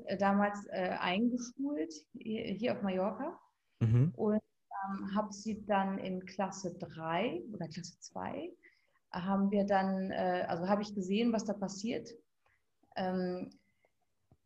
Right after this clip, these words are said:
Speaker 1: und sie ist jetzt vom Typ her jemand, sie wollte in die Schule. Also gut,
Speaker 2: Okay.
Speaker 1: Schule ist ja nicht nur das, was wir lernen, sondern das sind auch Freunde und soziale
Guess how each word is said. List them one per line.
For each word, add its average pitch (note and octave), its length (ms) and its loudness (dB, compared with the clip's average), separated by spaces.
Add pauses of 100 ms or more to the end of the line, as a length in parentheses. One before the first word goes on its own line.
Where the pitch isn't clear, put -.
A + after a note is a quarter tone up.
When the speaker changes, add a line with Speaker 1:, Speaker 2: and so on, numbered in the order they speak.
(140)
Speaker 1:
und G3 320 2 (360)
sie F#3+ 160 -2
ist G#3 80 2
jetzt A#3 300 2
vom G#3 160 4
Typ C4 220 -2
her B3 80 6
jemand, A3 360 4
sie G3+ 140 0 (120)
wollte G3+ 320 8
in F3+ 120 -2
die E3 80 -4
Schule. C#3+ 540 -8
Also D#3+ 240 -6 (120)
gut, F3+ 140 0
Speaker 2:
Okay. G3+ 40 6
Speaker 1:
Schule A3 540 0 (380)
ist G3+ 120 -4
ja G3 80 4
nicht G3 200 0
nur G3 160 6
das, F#3+ 220 2
was F#3+ 160 -6
wir F#3 60 4
lernen, G#3 300 2
sondern F#3+ 240 0
das F3 120 -2
sind G3 140 -6
auch - 120 -6
Freunde G#3+ 460 2
und F#3 120 -4
soziale F#3+ 640 0